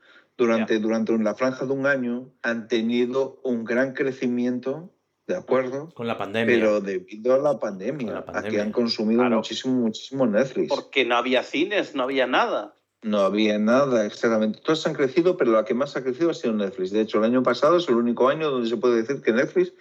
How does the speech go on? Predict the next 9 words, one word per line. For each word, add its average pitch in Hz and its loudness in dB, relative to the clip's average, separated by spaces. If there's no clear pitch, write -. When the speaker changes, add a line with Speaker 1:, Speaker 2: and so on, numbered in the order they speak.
Speaker 1:
se 117 2
financió 120 2
a 135 4
sí 131 -2
misma 170 -2
y 131 -4
sacó 117 0
grandes 156 0
beneficios. 101 -4